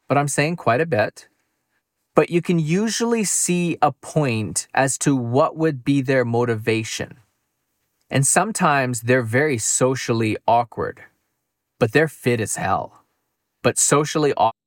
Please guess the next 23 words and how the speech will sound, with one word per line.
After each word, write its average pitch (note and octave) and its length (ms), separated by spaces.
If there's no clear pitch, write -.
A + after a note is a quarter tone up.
socially D3 540
awkward A2+ 480
like G2+ 240
you A#2+ 120
wouldn't G#2+ 280
believe. D2+ 480
And C3 160
you D3 100
can C3+ 200
see, C#3+ 580
"Oh, C3+ 440
I B2+ 120
can B2+ 160
see D3+ 240
why C3 180
you A#2 380
went B2 360
to, A2+ 220
why B2 220
you B2 140
began A2+ 380
working G#2+ 300
out. G#2+ 240